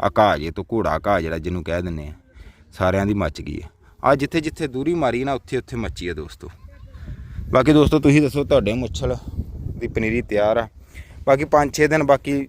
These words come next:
ਪੰਜਾਂ ਛੇਆਂ ਦਿਨਾਂ ਨੂੰ ਮੈਨੂੰ ਲੱਗਦਾ ਆਸ ਮੇਂਦ ਪੂਰੀ ਆ ਜੀ, ਵੀ ਕੱਦ ਕਰ ਜਾਣਾ ਪਨੀਰੀ ਨੇ, ਦਿਸੀ ਜਾਂਦੀ ਆ। ਤੇ ਹੁਣ ਸਾਹ 'ਚ, 'ਚ ਸਾਹ ਆਏ ਨੇ।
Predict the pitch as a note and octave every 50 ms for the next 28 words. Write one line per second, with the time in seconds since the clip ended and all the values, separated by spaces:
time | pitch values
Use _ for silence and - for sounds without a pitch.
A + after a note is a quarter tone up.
0 | - - D3 C#3 C3+ D3 D3 D3 - D3+ D3 C#3 D3 D3 D3 C#3+ C#3+ C#3 C3+ C3
1 | B2+ B2 A2 G#2 A2 C3+ C3 B2+ A#2+ - - C3 C3+ C#3 C#3 C#3 C3 C#3 C3+ C3
2 | C#3+ D3 C#3+ A2+ A2+ C3 C3+ - - - - - - - - - _ _ _ -
3 | - - A2+ - A#2 A2 G2+ F#2+ A#2 A#2 A2 F#2+ F2 F#2+ G2+ G#2+ G#2+ G#2 G#2 G2
4 | F#2 F#2 F2 F2 F2+ F2+ F#2 F#2 F2+ G2 F#2+ A2 A2+ A2 G#2+ F#2+ F#2 F#2 G2+ G#2+
5 | G#2 G2+ - _ _ _ _ - - - - - - _ - _ _ _ _ _
6 | _ _ - _ _ - F#2+ F#2 F#2 F2+ F2 F2 F2 F2+ G2 G2 G2+ G#2 G2 F2
7 | - - - - - G#2+ G2+ G#2+ A#2 A#2 A2 A2+ - - - G2 F#2 - - F#2+
8 | F#2+ G#2 G2+ F2+ E2 E2+ G2+ G#2+ G2+ F2+